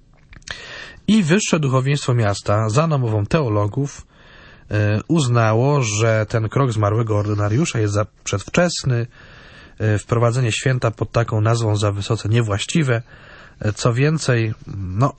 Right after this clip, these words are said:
omalże nie oskarżono świętej Julianny o herezję. E, no, została również karnie przeniesiona z klasztoru, w którym była, na, na prowincję.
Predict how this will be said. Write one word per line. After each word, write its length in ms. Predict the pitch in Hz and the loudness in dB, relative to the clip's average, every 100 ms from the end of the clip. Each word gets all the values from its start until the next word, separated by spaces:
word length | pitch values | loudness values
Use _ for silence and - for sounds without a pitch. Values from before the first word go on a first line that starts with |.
| - | -4
omalże 600 | 110 120 127 117 117 107 - | 0 2 2 2 0 -2 -6
nie 380 | 110 107 113 127 | -4 -2 0 2
oskarżono 680 | 131 - 113 110 123 113 104 - | 0 -2 -2 0 0 0 -4 -6
świętej 540 | - 120 117 107 107 - - - - | -4 -4 -2 -2 -4 -8 -20 -20 -4
Julianny 480 | 110 110 120 117 104 | 0 2 2 2 -2
o 40 | |
herezję. 640 | - 104 113 104 107 139 - _ - - _ - _ - - - - - - - - - - | 0 2 2 2 0 -2 -4 _ -20 -20 _ -20 _ -20 -20 -16 -16 -16 -20 -20 -20 -12 -4
E, 220 | 107 107 - - | -2 -2 -6 -10
no, 100 | 95 - - | -8 -6 -2
została 360 | 120 - 139 | 0 2 2
również 260 | 123 120 113 | 2 0 0
karnie 280 | - 120 117 | 0 0 -2
przeniesiona 480 | - 113 104 160 117 | -2 -2 0 0 0
z 60 | |
klasztoru, 480 | - 101 - 110 104 | -2 -4 -2 -2 -2
w 40 | |
którym 440 | - 107 101 101 98 | -2 -2 0 -2 -2
była, 280 | 110 139 131 | 0 2 2
na, 180 | 104 101 110 | 0 0 -2
na 80 | |
prowincję. 720 | 110 107 98 113 104 - 135 | -2 -2 0 -2 -2 -2 -2